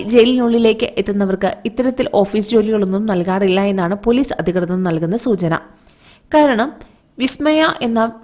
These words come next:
യുവതിയുടെ ആത്മഹത്യയുമായി ബന്ധപ്പെട്ട ഭർത്താവായ കിരൺകുമാർ എന്ന പോലീസ് ഉദ്യോഗസ്ഥൻ ജയിലിനുള്ളിൽ ആയി ആ സമയത്ത് പോലും അയാൾക്കും ഇത്തരത്തിൽ ജോലിയൊന്നും നൽകിയിരുന്നില്ല. ചെടി നനയ്ക്കുകയും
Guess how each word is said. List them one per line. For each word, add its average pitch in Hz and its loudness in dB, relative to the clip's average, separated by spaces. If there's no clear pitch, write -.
യുവതിയുടെ 226 2
ആത്മഹത്യയുമായി 233 -2
ബന്ധപ്പെട്ട 202 0
ഭർത്താവായ 214 0
കിരൺകുമാർ 220 0
എന്ന 196 -2
പോലീസ് 190 2
ഉദ്യോഗസ്ഥൻ 190 2
ജയിലിനുള്ളിൽ 247 4
ആയി 190 0
ആ - 4
സമയത്ത് 196 -4
പോലും 170 -2
അയാൾക്കും 247 0
ഇത്തരത്തിൽ 269 0
ജോലിയൊന്നും 202 2
നൽകിയിരുന്നില്ല. 180 -2
ചെടി 233 4
നനയ്ക്കുകയും 190 -2